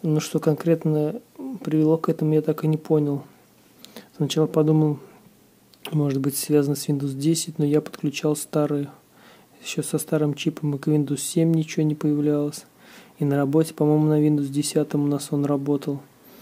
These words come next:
Так что, возможно, все-таки дело в чипе было. Но я не уверен на сто процентов. Возможно, после перепайки его нужно было перепрошить, так как, наверное, он пустой. Я не знаю, как это действует.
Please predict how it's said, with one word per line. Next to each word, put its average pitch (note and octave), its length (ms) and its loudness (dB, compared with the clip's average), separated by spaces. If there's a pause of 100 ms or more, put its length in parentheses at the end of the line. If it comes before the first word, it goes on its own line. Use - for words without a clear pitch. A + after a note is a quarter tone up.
(220)
Так C#3+ 160 -6
что, - 160 -4
возможно, D3+ 360 0
все-таки D3 280 -6
дело D3 220 0
в D3+ 80 -8
чипе - 280 -8
было. C3+ 300 -2 (460)
Но C#3+ 200 0
я D3 120 0
не D3+ 140 2
уверен D3 240 4
на C#3 80 -2
сто - 140 -16
процентов. C3+ 600 -8 (1040)
Возможно, C#3+ 400 0
после D3 340 -2 (180)
перепайки D3 600 0
его C#3+ 160 2
нужно C#3+ 300 0
было C#3 180 -2
перепрошить, D3 800 -4 (2500)
так C3+ 160 -6
как, - 180 -12
наверное, C#3 400 -4
он C#3 120 -4
пустой. D#3 480 -4
Я D3 100 0
не D3 100 -2
знаю, D3 160 0
как C#3+ 220 -14
это C3+ 160 -12
действует. D3+ 560 -4